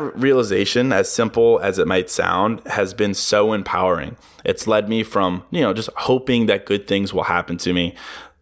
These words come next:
hoping that people will see my worth, that, you know, I, that my inherent positivity and, uh, good karma maybe will take me places.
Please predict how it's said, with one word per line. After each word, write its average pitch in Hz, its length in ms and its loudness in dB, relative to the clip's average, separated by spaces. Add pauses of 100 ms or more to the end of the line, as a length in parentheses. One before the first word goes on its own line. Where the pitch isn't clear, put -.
hoping 113 420 0
that 85 180 0
people 95 240 -2
will 90 100 0
see 95 220 0
my 85 160 0
worth, 101 520 2 (320)
that, 90 220 -4
you 95 80 -2
know, 87 220 0
I, 98 440 2
that 95 200 -2
my 98 340 0 (320)
inherent 113 640 0
positivity 101 960 0
and, 87 160 -2 (320)
uh, 76 240 -2
good 107 260 -2
karma 104 540 0
maybe 101 360 0
will 90 160 2
take - 280 -4
me 104 160 0
places. 95 680 -2